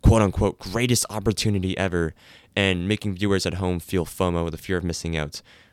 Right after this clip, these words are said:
Let me tell you this. I'll be the first to tell you this, guys. The grass isn't greener on the other side.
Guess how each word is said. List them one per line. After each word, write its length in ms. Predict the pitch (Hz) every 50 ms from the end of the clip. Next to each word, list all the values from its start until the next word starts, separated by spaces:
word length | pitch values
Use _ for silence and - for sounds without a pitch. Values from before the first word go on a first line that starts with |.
| _ _ _
Let 120 | 110 127
me 100 | 139 147
tell 120 | - - 113
you 120 | 95 78
this. 160 | 62 - - -
I'll 80 | - 117
be 120 | 131 147
the 80 | 135 127
first 280 | - - 120 117 - -
to 60 | 98
tell 140 | - - 82
you 80 | 73
this, 180 | 71 - - -
guys. 340 | - - - - - - - _ _ _ _ _ _ _
The 120 | - 104 90
grass 460 | - 98 101 110 117 135 147 - - - -
isn't 220 | 110 101 104 87
greener 260 | 80 90 92 87 87 -
on 100 | 85 82
the 120 | 82 78
other 120 | 71 - -
side. 360 | - - 73 64 58 -